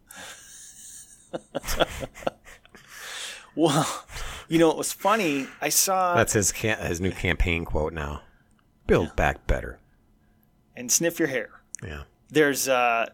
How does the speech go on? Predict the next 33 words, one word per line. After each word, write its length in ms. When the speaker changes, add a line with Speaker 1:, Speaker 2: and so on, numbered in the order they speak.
Speaker 2:
there 280
was 180
someone 360
who 120
brought 260
up 100
the 80
point 460
that 300
if 180
Trump 400
won 640
all 200
the 100
white 380
voters 520
that 160
he 100
won 320
in 100
his 160
first 320
election, 540
he 140
wins 320
this 200
one 120
because 260
he 80
had 240
more 160
black 320
support 400